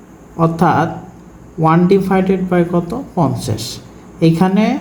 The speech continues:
অপশন নাম্বার আছে কত, এই যে ঘ নাম্বার। তো দ্বিতীয় ম্যাথটি আমরা একটু সলভ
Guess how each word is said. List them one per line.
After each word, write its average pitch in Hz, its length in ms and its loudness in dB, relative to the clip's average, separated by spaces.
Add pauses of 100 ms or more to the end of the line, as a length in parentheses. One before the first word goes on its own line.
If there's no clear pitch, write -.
(140)
অপশন 170 420 2
নাম্বার 175 440 2
আছে 165 300 2 (100)
কত, 180 280 -2 (300)
এই 147 160 2
যে 127 220 0
ঘ 123 180 -2
নাম্বার। 87 360 2 (2250)
তো 180 120 4
দ্বিতীয় 208 540 2
ম্যাথটি 220 420 0
আমরা 185 280 2
একটু 185 300 2
সলভ 165 360 2